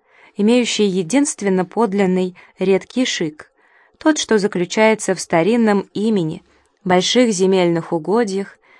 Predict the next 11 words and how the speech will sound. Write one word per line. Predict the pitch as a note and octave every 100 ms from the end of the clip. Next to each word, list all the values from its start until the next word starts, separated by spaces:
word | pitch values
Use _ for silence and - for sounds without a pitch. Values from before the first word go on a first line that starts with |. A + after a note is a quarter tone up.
| _ -
ничем | G#3 - D4+ C#4
не | A3+
запятнанной | F#3 F3+ A3 A3+ G3+ F#3+ F#3+ F3+ _ -
семейной | - G#3 A#3+ A#3 F3
репутации | D#3 D#3 D3+ F#3+ B3 - - G#3 G3 - _ -
и | C#4+
безупречных | A3+ G#3 F3 G3 - F#3 F3+
связях. | - F3+ D#3 D#3+ - _ _ _ _ _ _ _ _ _ _ _ _ _ _ _ _
Интуиция | A3+ G#3+ B3+ C4+ - A#3
говорит | G3+ G#3 F#3+ G3 G#3+
девушке, | D#3+ D#3+ D3+ - - -